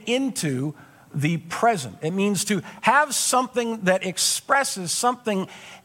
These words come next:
else in another realm. So in other words, it is a manifestation of the Spirit in this realm. So that the gifts of the Spirit that are expressed here in First Corinthians twelve is about God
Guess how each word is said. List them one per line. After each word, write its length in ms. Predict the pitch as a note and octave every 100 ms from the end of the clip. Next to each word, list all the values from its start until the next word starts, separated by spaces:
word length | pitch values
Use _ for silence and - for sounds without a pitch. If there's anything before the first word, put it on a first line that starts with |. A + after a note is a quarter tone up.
| -
else 440 | D4 A3+ G3 - -
in 220 | G#3+ G#3 -
another 560 | F#3 E3+ F3+ G#3+ G3+
realm. 200 | F#3 E3+
So 100 | D3
in 80 | F#3+
other 160 | C#4+ C4
words, 380 | F3+ E3+ E3 - - -
it 120 | A#3
is 120 | G3+
a 80 | G3
manifestation 1200 | F#3+ G#3+ C#4+ D#4 - A3+ - C4+ C4+ A3 G3 F3 -
of 200 | F3 D#3
the 120 | D3
Spirit 800 | - - - - E4+ D3+ D3+ - - - _ _
in 480 | - C#4+ G#3 F3 G#3 - - - _ _
this 440 | C#3+ C3 B3+ A#3+ -
realm. 340 | A#3 F3+ G#2+ - - - -
So 320 | - C4 B3
that 160 | A#3
the 80 | G3+
gifts 420 | E3+ D#3 E4 -
of 220 | - A3+ G3
the 100 | F#3+
Spirit 400 | - A3+ G3+ G3
that 100 | F#3+
are 100 | F#3+
expressed 580 | - - C#4 C4+ -
here 180 | A3+ G3+
in 200 | G3+ F3+
First 280 | G3 G#3 -
Corinthians 420 | G3 F#3 F3 D3+
twelve 480 | - C3 A2+ C3 -
is 140 | F#3+
about 380 | F3+ F3+ F3+ D3+
God 580 | A3+ D4 B3 E3 F3 G#3